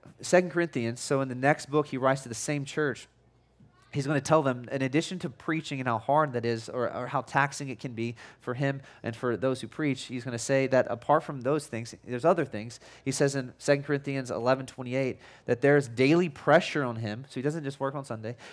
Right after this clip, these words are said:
uh, uh, in his anxiety for all the churches. He has stress. He's stressed out about all the churches. It's like, man, there's marriages falling apart. There's counseling that's gotta happen.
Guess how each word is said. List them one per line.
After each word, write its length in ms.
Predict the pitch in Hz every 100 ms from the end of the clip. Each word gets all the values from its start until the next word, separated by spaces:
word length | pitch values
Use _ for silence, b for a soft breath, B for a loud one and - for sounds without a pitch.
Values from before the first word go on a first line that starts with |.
| B
uh, 200 | 127 131 123 -
uh, 320 | 135 127 123 -
in 160 | 131
his 180 | 143 131
anxiety 680 | 123 117 127 156 139 131 139 -
for 120 | 131
all 80 | 127
the 100 | 123
churches. 460 | - 180 - 110
He 80 | 151
has 180 | 143 - B B
stress. 640 | - - 160 180 143 - - _ _ b b
He's 120 | 143
stressed 280 | 185 170 196
out 120 | 170
about 140 | 170
all 140 | 160 165
the 60 |
churches. 600 | 156 190 190 - 87 - _ _ b b
It's 100 | b
like, 80 | 170
man, 120 | 165
there's 140 | 131 110
marriages 460 | 123 175 180 170
falling 260 | - 175 165
apart. 440 | 147 170 170 160 - B B
There's 120 | 117
counseling 460 | - 170 165 175 160
that's 160 | 151
gotta 220 | - 160
happen. 400 | 156 160 156 151